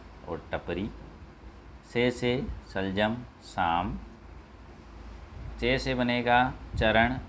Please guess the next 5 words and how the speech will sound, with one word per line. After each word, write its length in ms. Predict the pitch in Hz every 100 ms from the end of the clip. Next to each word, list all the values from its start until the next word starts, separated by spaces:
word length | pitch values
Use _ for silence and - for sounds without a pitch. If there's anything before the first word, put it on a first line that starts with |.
| -
चम्मच, 500 | 101 92 92 120 - - - - - - - - - -
दे 180 | 110 117
से 180 | 120 113
दवाई 500 | 95 92 90 98 123 -
दवात, 560 | 95 82 80 85 110 -